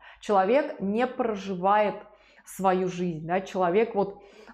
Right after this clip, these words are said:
топчется вокруг каких-то целей, а смысла нет. Нет удовольствия, удовлетворения от жизни. Как с этим работать? Как себе помогать, да, с перфекционистической вот этой вот историей?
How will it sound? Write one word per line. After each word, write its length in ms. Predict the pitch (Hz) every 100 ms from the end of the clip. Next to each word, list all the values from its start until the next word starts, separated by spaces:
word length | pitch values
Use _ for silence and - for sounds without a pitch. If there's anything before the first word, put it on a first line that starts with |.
| _
топчется 600 | - 311 311 - 294 -
вокруг 400 | 233 220 226 233
каких-то 460 | 220 214 220 - 196
целей, 540 | 196 233 247 233 220
а 140 | - 190
смысла 480 | - 202 214 214 208
нет. 320 | 208 175 -
Нет 280 | 196 262 -
удовольствия, 760 | 202 185 175 185 247 - 247
удовлетворения 1000 | - 190 180 175 160 156 151 170 202 196
от 280 | 180 - 151
жизни. 600 | 170 170 175 170 170 - _ - - -
Как 240 | 262 320
с 120 | -
этим 340 | 226 226 220 202
работать? 560 | 190 185 190 180 -
Как 220 | - 214
себе 320 | - 185 170 180
помогать, 760 | 185 175 170 165 160 151 -
да, 180 | 165 180
с 140 | 208 -
перфекционистической 1300 | 175 175 180 - 165 175 180 180 170 - - -
вот 160 | 151 156
этой 200 | 160 156
вот 180 | 143 156
историей? 500 | 165 - 170 147